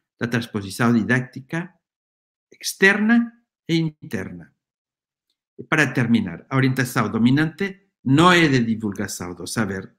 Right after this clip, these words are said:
estrictamente, mas a explici-, explicitação e desenvolvimento de gestos profissionais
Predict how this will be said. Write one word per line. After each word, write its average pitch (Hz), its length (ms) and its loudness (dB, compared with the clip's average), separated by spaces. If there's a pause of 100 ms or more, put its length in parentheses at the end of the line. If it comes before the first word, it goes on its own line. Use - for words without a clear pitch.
(140)
estrictamente, 160 840 -2 (420)
mas 117 320 0
a 131 80 2
explici-, 120 600 -4 (360)
explicitação 135 1200 -2
e 120 60 0
desenvolvimento 113 800 0
de 123 160 -2
gestos - 920 2 (240)
profissionais 117 760 -2